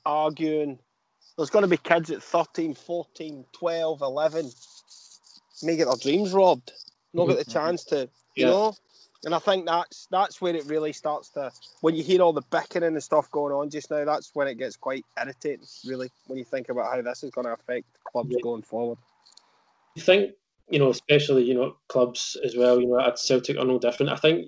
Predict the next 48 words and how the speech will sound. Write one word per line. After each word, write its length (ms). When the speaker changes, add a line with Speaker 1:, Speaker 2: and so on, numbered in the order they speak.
Speaker 2:
you'd 240
imagine 380
they'd 140
be 80
putting 280
in 260
already 520
kind 180
of 80
support 500
for 180
young 260
players 400
who 180
are, 200
you 100
know, 220
not 220
as 100
experienced, 1120
not 240
just 220
in 100
football, 340
but 160
just 420
in 120
life 300
as 120
well. 240
You 80
know, 120
this, 240
uh, 80
kind 120
of 80
unprecedented 680
situation 600
for 180
everybody. 440
They'd 180
be 140
really 260
keeping 300
an 100
eye 240
on 140
their, 140